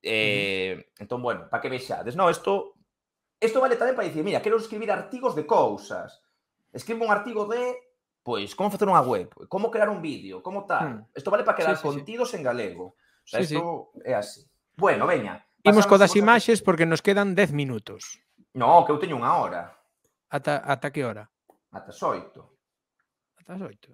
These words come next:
Speaker 2: Espera, déxeme mirar. Ai, sí, ata as oito, vale,
Speaker 1: <laughs> Si
Speaker 2: vale.
Speaker 1: non, non
Speaker 2: Quédache,
Speaker 1: dá, no, é que si,
Speaker 2: quédanche,
Speaker 1: si non,
Speaker 2: quédanche
Speaker 1: xa non
Speaker 2: corenta minutos.
Speaker 1: <laughs> Pe-, no, no, pero que, eh, a en media a ver si, si acabamos.
Speaker 2: Ben.
Speaker 1: Non sei se a xente que nos está vendo lle mola isto, pero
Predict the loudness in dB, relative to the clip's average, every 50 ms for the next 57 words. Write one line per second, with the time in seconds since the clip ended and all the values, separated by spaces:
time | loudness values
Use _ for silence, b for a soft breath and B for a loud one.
0 | -20 -20 -20 _ -20 -20 -20 -20 _ _ -20 -20 -20 -20 -20 -20 -20 -20 -20 -20
1 | -20 _ _ _ _ _ _ 0 2 4 4 2 2 -2 -4 -6 -6 -4 -4 -4
2 | -4 -2 -2 -2 0 0 0 -2 0 0 2 2 4 4 6 6 6 6 6 4
3 | 4 2 4 4 2 2 2 4 4 4 4 4 6 6 6 6 6 2 0 -4
4 | -4 2 4 6 6 6 6 4 6 8 8 8 6 4 2 -4 -8 -10 -10 -10
5 | -12 -10 -10 -12 -12 -12 -14 -20 -16 -16 -16 -16 -16 -20 -20 -20 -10 -8 -8 -4
6 | 2 4 4 8 8 6 6 6 4 2 2 0 -2 -4 -2 -2 0 0 0 0
7 | 0 0 0 0 0 -2 -6 -6 -4 -4 -4 -6 -8 -8 -12 -14 -14 -14 -16 -18
8 | -16 -12 -12 -10 -8 -8 -8 -8 -8 -12 -12 -16 -20 _ _ _ _ _ _ _
9 | _ _ _ _ _ -6 -4 -4 -4 -4 -6 -10 -12 -12 -10 -8 -8 -8 -8 -10
10 | -10 -10 -12 -12 -12 -12 -8 -6 -6 -6 -6 -6 -6 -8 -4 -2 -2 0 2 0
11 | 0 -2 -2 -4 -6 -8 -8 -6 -8 -10 -10 -8 -8 -8 -8 -6 -8 -8 -8 -8
12 | -8 -8 -12 -14